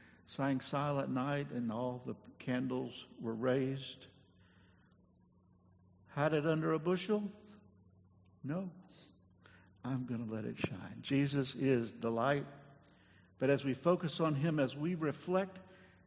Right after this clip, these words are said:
his light, we can go tell it on the mountains, over the hills,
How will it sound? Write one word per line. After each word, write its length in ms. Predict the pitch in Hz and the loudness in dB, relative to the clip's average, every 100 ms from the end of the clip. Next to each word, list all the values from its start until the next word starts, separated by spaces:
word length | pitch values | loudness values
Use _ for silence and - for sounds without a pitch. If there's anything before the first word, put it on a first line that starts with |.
| - | 0
his 320 | 185 226 185 | 8 8 8
light, 320 | 135 113 110 - - - - - _ - - - - - | 0 -2 -8 -14 -20 -20 -20 -20 _ -20 -20 -20 -20 -2
we 160 | 143 | 0
can 220 | 170 143 | 0 -2
go 180 | 127 131 | 0 2
tell 320 | 120 - 139 | 0 0 2
it 80 | 131 | 2
on 140 | 123 120 | 2 2
the 80 | |
mountains, 520 | 123 135 139 120 110 - - - - - | 0 0 -2 -4 -6 -10 -16 -20 -20 -10
over 240 | - 135 143 | 2 4 6
the 120 | 135 | 4
hills, 440 | 123 143 131 135 | 6 8 6 4